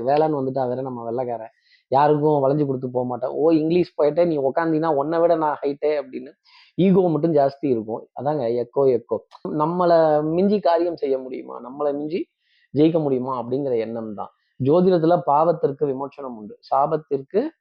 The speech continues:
விமோச்சனம் உண்டு. ஆனா அகம்பாவத்திற்கோ ஆணவத்திற்கோ வாங்கின சா-,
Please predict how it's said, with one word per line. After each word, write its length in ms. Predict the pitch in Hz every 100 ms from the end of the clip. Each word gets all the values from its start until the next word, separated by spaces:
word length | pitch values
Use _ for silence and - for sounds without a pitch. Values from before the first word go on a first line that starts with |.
| _ _ _ 139
விமோச்சனம் 480 | 143 143 143 127
உண்டு. 160 | 113 107
ஆனா 200 | 120 139 135
அகம்பாவத்திற்கோ 760 | 135 165 160 156 151 143 160 156
ஆணவத்திற்கோ 600 | 139 151 139 139 131 151
வாங்கின 300 | 135 135 147
சா-, 260 | - 123